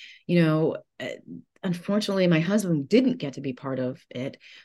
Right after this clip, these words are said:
but where that connection, that humanness came into place. And it was just, it was, it was touching. It was so touching, and it was inspiring. And it was the reason that I was able to get up on so many days when I would have just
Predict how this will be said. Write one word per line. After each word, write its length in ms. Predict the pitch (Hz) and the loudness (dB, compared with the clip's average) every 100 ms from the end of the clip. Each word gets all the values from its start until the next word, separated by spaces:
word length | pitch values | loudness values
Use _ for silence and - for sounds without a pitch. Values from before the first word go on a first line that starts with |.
| _ | _
but 160 | 175 165 | -2 0
where 140 | 175 | 0
that 200 | 170 165 | 0 -2
connection, 640 | - 170 180 240 - 170 | -2 0 0 0 0 0
that 180 | 151 147 | 0 -2
humanness 960 | - - - 202 208 180 143 82 - - | -10 -14 -4 0 2 2 2 -2 -8 -12
came 320 | - 156 147 | -6 -4 -2
into 180 | 147 139 | -2 -4
place. 540 | - - 247 214 151 | -8 -4 0 0 0
And 140 | 151 170 | -4 -4
it 80 | |
was 240 | 180 180 - | -4 -6 -6
just, 420 | 202 185 185 - - - - - _ | -6 -6 -8 -12 -18 -20 -20 -20 _
it 100 | 175 | -4
was, 260 | 175 190 165 - - | -2 -2 -4 -12 -8
it 120 | 196 | -4
was 320 | 196 214 175 - _ - | -2 -2 -4 -16 _ -14
touching. 600 | - 233 - 208 160 - | -10 -8 -6 -4 -6 -4
It 100 | 165 | -4
was 160 | 160 170 | -4 -4
so 280 | - 175 | -2 0
touching, 560 | 175 - 185 - 156 156 | 0 -4 -8 -4 -4 -2
and 100 | 156 | -4
it 80 | 151 | -2
was 160 | 160 | -4
inspiring. 800 | 151 156 - 156 165 170 156 147 139 | -4 -6 -6 -4 0 0 0 -2 -4
And 120 | 151 | -4
it 100 | - | -4
was 160 | 156 | -6
the 140 | 156 151 | -6 -6
reason 560 | 156 156 156 156 160 156 - - - | -2 0 0 0 0 -4 -16 -20 -6
that 120 | 156 | -2
I 100 | 151 | 0
was 200 | 151 147 - | -2 -4 -2
able 320 | 160 147 151 | -2 0 0
to 80 | 151 | -2
get 260 | 139 143 156 | -4 -4 -2
up 260 | 180 127 - | -4 -6 -8
on 180 | 147 127 | -6 -4
so 200 | - 143 | -4 -4
many 260 | 151 151 | -2 -2
days 360 | 156 156 151 143 | 0 0 0 -2
when 120 | 135 | -6
I 240 | 143 143 | -6 -6
would 220 | 143 143 139 | -6 -6 -8
have 280 | 139 139 | -10 -12
just 320 | - 139 135 | -10 -10 -10